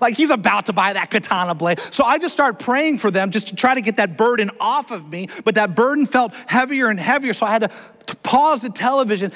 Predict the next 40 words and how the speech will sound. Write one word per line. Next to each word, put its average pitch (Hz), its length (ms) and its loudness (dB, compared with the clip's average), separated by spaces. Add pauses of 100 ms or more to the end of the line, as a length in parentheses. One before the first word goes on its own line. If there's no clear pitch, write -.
and 208 100 0
I 220 60 2
began 233 300 0
to 254 100 0
pray 285 360 -2
for 254 120 -6
them 220 220 0
more 202 240 2
specifically, 247 840 -2 (140)
and 196 100 2
I 202 60 4
began 220 240 0
to 220 100 0
pray 262 300 0
for 247 140 0
their 208 160 2
marriage. 233 1040 0 (580)
And 160 100 -2
then 202 120 2
I 214 80 0
felt 214 320 0
like 175 260 0 (380)
I 165 80 2
was 143 160 -2
released 175 480 0
from 151 320 -4
that. 98 260 -2 (400)
And 175 80 0
so 220 100 2
I 220 100 2
texted - 340 -2
them. 139 140 -4
I 143 40 -6
said, 180 160 -4
"Hey, 208 160 -2
just 160 160 -8
wanna 190 120 0
let 180 140 -2
you 180 80 -4
know 160 240 0